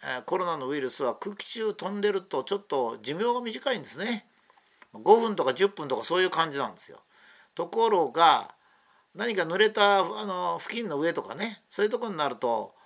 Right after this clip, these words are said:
五日とか十日とかっていうデータはあるんですね。ですから、時間の比率から言うと全然違うんですよ。ですから、あの、家庭の中でコロナウイルスがうんといるとこはどこかと。トイレなのか、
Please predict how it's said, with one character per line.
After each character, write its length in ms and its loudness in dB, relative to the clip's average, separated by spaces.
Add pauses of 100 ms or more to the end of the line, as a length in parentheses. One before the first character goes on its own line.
(380)
五 200 -4
日 140 2
と 80 -6
か 100 0
十 160 -4
日 160 0
と 120 2
か 100 0
っ 120 -6
て 100 -10
い 20 -10
う 40 -10
デ 140 -2
ー 20 -16
タ 100 -2
は 260 0
あ 40 2
る 80 -6
ん 40 -20
で 100 -18
す 120 -14
ね。 280 -6
で 80 -6
す 80 -6
か 100 -4
ら、 220 0 (640)
時 180 -8
間 280 0
の 100 -4
比 160 -2
率 220 -6
か 120 0
ら 60 0
言 140 6
う 60 0
と 220 -2
全 240 6
然 220 -10
違 60 -4 (160)
う 20 -4
ん 40 -12
で 100 -10
す 140 -12
よ。 120 -18 (600)
で 100 -10
す 160 -10
か 140 0
ら、 360 2 (280)
あ 60 -8
の、 120 -10
家 280 0
庭 180 0
の 160 -4
中 420 0
で 420 2
コ 160 -4
ロ 120 -4
ナ 140 -2
ウ 120 4
イ 40 4
ル 120 -4
ス 140 -6
が 200 -2
う 140 -8
ん 100 -8
と 120 2
い 60 4
る 100 -2
と 100 2
こ 80 -2
は 120 0
ど 140 6
こ 160 0
か 160 -8
と。 140 -20 (160)
ト 180 6
イ 60 8
レ 120 2
な 120 -2
の 80 -8
か、 240 -18